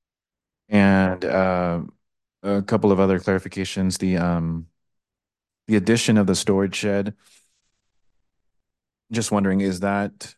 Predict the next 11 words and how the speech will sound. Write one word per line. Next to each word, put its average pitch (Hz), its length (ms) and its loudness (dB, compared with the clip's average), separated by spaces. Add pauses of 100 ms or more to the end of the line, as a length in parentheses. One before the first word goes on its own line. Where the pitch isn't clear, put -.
uh, 87 380 -2
specifically 104 840 -2
a 95 60 0
shed 95 460 -4
for 87 680 -4 (600)
miscellaneous 98 640 0
equipment 98 460 -2
in 90 80 -4
support 95 640 -6
of 92 540 -6
the, 87 540 -4